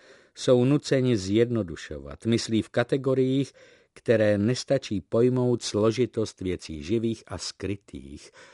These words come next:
rodících se v tajnosti srdcí a uzrávajících v nekonečné rozlišenosti tvarů.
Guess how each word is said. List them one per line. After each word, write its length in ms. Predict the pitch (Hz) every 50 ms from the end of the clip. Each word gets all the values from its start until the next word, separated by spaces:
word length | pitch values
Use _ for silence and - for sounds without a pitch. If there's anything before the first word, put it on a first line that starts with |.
| - _ _ _ _ _ -
rodících 840 | 101 98 110 120 123 117 117 117 113 110 - - 113 110 107 - -
se 160 | - - 90
v 100 | - -
tajnosti 680 | _ - 104 110 113 110 110 110 113 - - - - 95
srdcí 680 | - - 120 120 - - - - 117 110 113 120 120 - _ _ _ _ _ _ _ _ -
a 120 | - 80 - _ -
uzrávajících 1300 | 123 120 110 127 131 127 123 120 120 110 107 107 107 101 98 98 - - - - 95 92 87 - -
v 140 | 85 76 82
nekonečné 880 | 92 110 123 - - 127 110 107 104 - - - 98 90 90 87 85 80
rozlišenosti 960 | 73 82 90 82 78 90 90 82 - - 78 76 78 73 - - - - 78
tvarů. 580 | - - 76 78 87 80 76 65 64 69 76